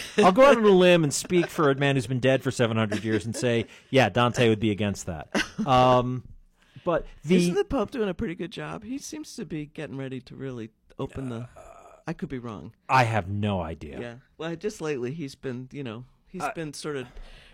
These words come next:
Speaker 2: rattling the cages. We'll see. We'll see.
Speaker 1: I,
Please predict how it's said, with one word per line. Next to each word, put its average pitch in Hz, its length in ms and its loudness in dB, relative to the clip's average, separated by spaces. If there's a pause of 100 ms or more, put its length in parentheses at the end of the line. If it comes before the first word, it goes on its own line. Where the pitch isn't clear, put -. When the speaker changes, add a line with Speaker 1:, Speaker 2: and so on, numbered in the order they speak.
Speaker 2:
rattling 151 400 0
the 127 80 -6
cages. 135 640 -6 (300)
We'll 180 160 -2
see. 117 300 -10 (280)
We'll 147 160 -6
see. 139 220 -6
Speaker 1:
I, 135 160 2